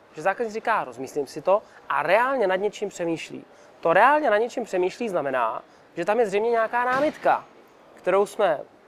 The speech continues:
nevyřešili, anebo se domníváme, že jsme ji vyřešili, ale zákazník ji vlastně má pořád v hlavě a nevyřešenou. To je jediný důvod. Pokud tam hledáte něco třetího, že potřebuje na něco čas, jako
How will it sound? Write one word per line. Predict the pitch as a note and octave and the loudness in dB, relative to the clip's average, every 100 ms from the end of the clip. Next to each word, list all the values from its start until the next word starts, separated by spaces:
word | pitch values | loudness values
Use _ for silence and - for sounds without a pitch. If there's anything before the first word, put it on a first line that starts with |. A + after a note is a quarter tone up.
| - - | -20 -14
nevyřešili, | C#3+ C#3 C#3+ - D3+ C3+ D#3 A3 - - - - - | -6 -4 -4 -4 -2 0 -2 -6 -18 -20 -20 -20 -2
anebo | D#3 F#3 | 0 0
se | G#3+ | 0
domníváme, | F3+ G#3+ C#4+ A3+ D#3 D3+ | 2 4 4 4 2 0
že | C#3+ | -4
jsme | C3+ D3 | -4 -4
ji | C3 | -2
vyřešili, | C3+ C3 - C3 C#3 F3 - - | -6 -8 -4 -2 -2 -4 -16 -4
ale | B3 | -2
zákazník | B3 A#3 A#3 A3 A#3 A3 | 0 0 -2 -2 -2 0
ji | |
vlastně | G3 F#3+ G#3 | -2 2 6
má | G3+ | 6
pořád | G3 G3+ C#3 | 6 4 6
v | |
hlavě | E3 F#3 G3 | 4 4 2
a | D#3+ | 0
nevyřešenou. | D3+ D#3 C#3 B2 C#3+ B2 G#2 - - - - - - | 0 -2 -6 -8 -8 -8 -10 -16 -20 -20 -20 -20 -6
To | C#3+ | -2
je | |
jediný | D3 F3 | 2 2
důvod. | G#3+ A#3+ - - - - - | 2 0 -2 -12 -20 -6 -2
Pokud | E3 A3+ - - - | 0 0 -4 -16 2
tam | F#3 | 4
hledáte | G3 G#3 G#3+ | 4 2 2
něco | G3+ G3+ | 0 0
třetího, | F3 E3 - C4+ A#3+ D#3 | -8 -10 -2 4 6 4
že | D#3 | 2
potřebuje | D#3 - F#3 F3+ | -6 -2 4 4
na | E3+ | 4
něco | F#3 F#3+ | 2 -2
čas, | - G#3+ A#3 - | 2 2 2 -4
jako | D3+ - G#3+ | -4 0 0